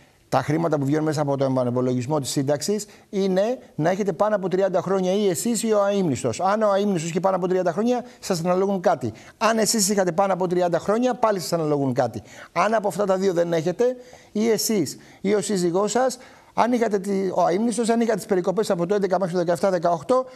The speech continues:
έχετε τη δυνατότητα να διεκδικήσετε. Τώρα για το σύζυγο, επειδή είναι πολύ μικρό το ποσό,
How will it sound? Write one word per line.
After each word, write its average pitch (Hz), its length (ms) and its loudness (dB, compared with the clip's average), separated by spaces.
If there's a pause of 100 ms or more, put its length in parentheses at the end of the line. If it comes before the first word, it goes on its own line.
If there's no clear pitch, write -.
(160)
έχετε 226 240 0
τη 196 80 0
δυνατότητα 196 380 0
να 240 60 0
διεκδικήσετε. 196 520 0
Τώρα 214 180 2
για 214 100 0
το 190 100 -2
σύζυγο, 196 300 0
επειδή 196 180 0
είναι 214 100 -2
πολύ 214 160 0
μικρό 202 200 0
το 185 120 -2
ποσό, 240 500 -2